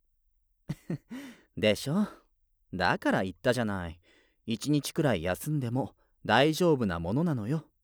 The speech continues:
でも体調はまだ万全じゃないはずだから、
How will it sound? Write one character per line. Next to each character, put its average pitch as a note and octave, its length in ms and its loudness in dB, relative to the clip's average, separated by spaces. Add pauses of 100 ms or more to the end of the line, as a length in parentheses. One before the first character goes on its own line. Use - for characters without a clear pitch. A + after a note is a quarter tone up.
(1500)
で A2+ 200 4
も F#2+ 140 0
体 A2+ 260 0
調 C#3 220 -2
は C3+ 100 -2
ま C#3+ 100 0
だ A2 120 0
万 A#2 260 0
全 C#3+ 160 -2
じ C#3 80 -4
ゃ B2 40 -2
な D3+ 140 0
い B2 60 -2
は G#2 100 -10
ず G#2 120 -12
だ A#2 100 -4
か G#2 100 -8
ら、 G2 220 -4